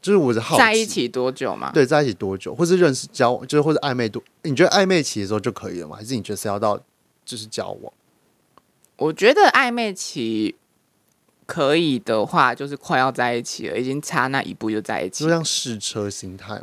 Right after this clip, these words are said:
Speaker 1: 吗？
Speaker 2: 也没有到试车，就是，可是就是，那就是像你的最后一关啊，就是其实
Speaker 1: 本垒嘛。
Speaker 2: 就是可能说他原本是零点九了，然后再加上就是他如果说做那件事情，就马上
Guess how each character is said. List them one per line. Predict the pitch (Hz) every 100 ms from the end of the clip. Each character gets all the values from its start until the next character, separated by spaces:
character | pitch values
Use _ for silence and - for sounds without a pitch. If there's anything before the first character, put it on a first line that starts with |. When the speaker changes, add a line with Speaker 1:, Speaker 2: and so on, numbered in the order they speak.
| -
Speaker 1:
吗？ | - - _
Speaker 2:
也 | 151 175
没 | 311
有 | 339
到 | 294
试 | 269 269 202
车， | 165 190
就 | 190 220
是， | 220 190
可 | 175
是 | 175 202
就 | 196 202
是， | 202
那 | 190 214
就 | 208
是 | 208 208
像 | 214
你 | 131
的 | 117
最 | 180 151
后 | 165 139
一 |
关 | 139 120 117 117
啊， | 110 110 131
就 | - 185
是 | 196
其 | 156
实 | 143 135 127 -
Speaker 1:
本 | 110 101
垒 | 113 104 -
嘛。 | 87 - _ _
Speaker 2:
就 | - 226
是 |
可 | 196
能 | 123
说 | 165 170
他 | - 190
原 | 175 147
本 | 123
是 | 156
零 | 139 120
点 | 120 117 135
九 | - 101 64
了， | 80 -
然 | 135 147
后 |
再 | 160
加 | 185 165 160
上 | 180 170
就 | 170
是 | 165 _ -
他 | 160 156
如 | 147
果 | 143 127 127
说 | 127 131 131 -
做 | - 131
那 | 131
件 | 135
事 | 139 131
情， | 110
就 | 131 139
马 | 135 107
上 | 139 156 131